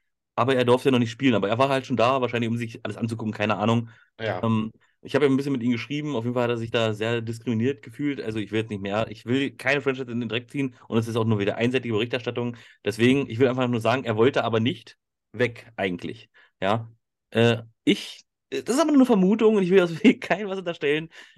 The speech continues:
Speaker 1: Ich gehe einfach stark von aus, die waren damals einfach zu schnell mit, äh, Cunningham und haben jetzt einen besseren tatsächlich. Vom Papier her ist der neue Mann besser.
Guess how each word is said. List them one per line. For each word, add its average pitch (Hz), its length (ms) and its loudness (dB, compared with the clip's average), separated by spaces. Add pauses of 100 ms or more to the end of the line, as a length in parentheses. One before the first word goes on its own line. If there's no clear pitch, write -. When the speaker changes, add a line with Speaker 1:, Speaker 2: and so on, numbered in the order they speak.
Speaker 1:
Ich 117 160 -12
gehe 147 160 0
einfach 160 160 -2
stark 131 220 -2
von 135 100 -8
aus, 139 360 -2
die 123 140 -10
waren 120 140 -4
damals 139 240 -4
einfach 135 140 -12
zu 147 100 -18
schnell 208 280 -2
mit, 127 240 -4
äh, 117 180 -4
Cunningham 139 440 -4
und 120 120 -6
haben 135 220 -4
jetzt 117 220 -10
einen 156 100 -4
besseren 165 420 0
tatsächlich. 113 400 -8
Vom 117 140 -8
Papier 127 320 -4
her 202 220 -4 (280)
ist - 400 -8
der 107 280 -6
neue 120 260 0
Mann 135 260 -4
besser. 220 400 -8